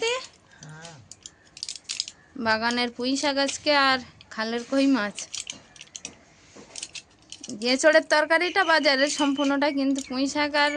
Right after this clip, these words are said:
Speaker 1: কই মাছের তরকারিটা কিছুটা বাড়ির, কিছুটা খালের। তাই না, অলিভিয়া? টাইগার কই, টাইগার? কোনটা টাইগার?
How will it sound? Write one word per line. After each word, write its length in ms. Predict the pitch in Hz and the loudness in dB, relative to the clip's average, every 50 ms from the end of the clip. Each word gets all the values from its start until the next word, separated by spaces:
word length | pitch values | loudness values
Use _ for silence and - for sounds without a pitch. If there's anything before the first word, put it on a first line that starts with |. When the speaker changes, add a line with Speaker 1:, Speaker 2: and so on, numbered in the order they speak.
| 294 285 - | -4 -6 -4
Speaker 1:
কই 160 | 277 277 285 | -2 -2 0
মাছের 300 | 285 285 294 277 311 302 - | 0 -2 -2 -2 -4 -4 -4
তরকারিটা 360 | 294 285 - 311 294 339 320 | -4 -2 -2 -4 -2 -2 -4
কিছুটা 400 | - 285 269 254 302 302 339 320 302 | -4 -4 -6 -6 -4 0 2 2 4
বাড়ির, 320 | 294 285 285 339 381 339 | 4 4 4 2 0 -2
কিছুটা 340 | - 302 269 - 269 247 277 269 | -2 -4 -6 -4 -2 -2 -2 -2
খালের। 400 | 277 - 220 190 185 175 175 175 - - - - - - - - - - - - - - - - - - - - - - - - - - - - - - - - - - - | 0 0 0 0 0 -2 -6 -8 -10 -14 -16 -16 -18 -18 -18 -18 -20 -20 -18 -16 -16 -16 -16 -14 -16 -16 -14 -12 -14 -14 -14 -14 -18 -20 -20 -18 -18 -18 -20 -20 -20 -14 -8
তাই 180 | - 247 262 | -4 -2 0
না, 100 | 294 330 339 | 2 2 2
অলিভিয়া? 400 | 339 339 370 415 466 523 554 523 381 262 208 - - - - _ _ - - - - - - - - - - - - - - - - _ - - - _ _ _ _ _ - 403 392 - - - - - - - - - - - - - - _ _ - - | 2 2 2 2 2 4 6 6 6 4 2 -2 -8 -20 -20 _ _ -20 -20 -20 -20 -20 -20 -18 -20 -20 -20 -20 -20 -20 -20 -20 -20 _ -20 -20 -20 _ _ _ _ _ -14 -14 -14 -14 -14 -14 -14 -14 -16 -18 -20 -20 -20 -20 -20 -20 -20 _ _ -4 0
টাইগার 360 | 359 339 359 381 403 427 480 | 4 4 6 6 6 6 6
কই, 200 | 466 466 392 359 330 | 8 8 8 8 8
টাইগার? 580 | 339 330 339 349 311 370 392 415 440 494 605 640 587 - - _ _ _ _ _ _ _ _ _ _ _ - 330 370 370 339 - - 359 349 349 339 330 - - - - - - _ - - | 8 8 6 6 8 6 8 8 8 8 6 4 2 -2 -12 _ _ _ _ _ _ _ _ _ _ _ -12 -12 -12 -12 -12 -14 -12 -12 -10 -12 -12 -16 -20 -20 -20 -20 -20 -20 _ -2 2
কোনটা 320 | 320 370 427 480 415 466 427 | 2 4 4 4 4 4 4
টাইগার? 600 | 415 427 403 403 349 339 311 277 254 226 190 185 | 6 6 6 6 6 6 6 6 6 6 4 4